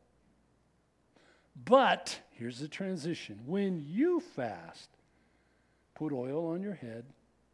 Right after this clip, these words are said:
It's not dump it on your head so everybody's going, "Man, you got greasy hair. What's up with you?" No, it's a reverent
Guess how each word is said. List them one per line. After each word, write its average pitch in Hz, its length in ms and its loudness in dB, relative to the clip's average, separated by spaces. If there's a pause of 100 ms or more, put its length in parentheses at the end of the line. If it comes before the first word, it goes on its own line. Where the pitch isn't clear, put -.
(600)
It's - 80 -20
not 190 220 -4
dump 165 240 -4
it 175 80 0
on 156 140 0
your 147 100 -2
head 135 260 -4
so - 100 -6
everybody's 139 300 -4
going, 123 260 -8
"Man, 185 260 -4
you 120 120 -6
got 110 140 -10
greasy 113 420 -12
hair. 139 560 -6 (520)
What's - 120 -8
up 185 160 -4
with 156 160 -10
you?" 180 440 -4 (720)
No, 160 540 -4 (540)
it's - 100 -14
a 151 40 -8
reverent 131 760 -6